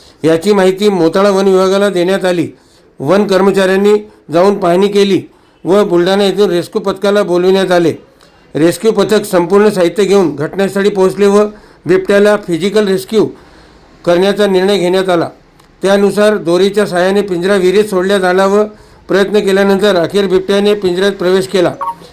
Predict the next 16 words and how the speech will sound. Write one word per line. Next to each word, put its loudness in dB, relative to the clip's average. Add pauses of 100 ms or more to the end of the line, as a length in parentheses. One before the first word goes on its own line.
(300)
नंतर 0
पिंजरा 0
विहिरीतून 0
बाहेर 0
काढून 0 (480)
पशुधन 2
विकास 0
अधिकारी 0
मोताळा 0
यांनी 2 (420)
प्राथमिक 0
तपासणी 2
करून 2 (340)
सदर 0
मादी 0
बिबट 0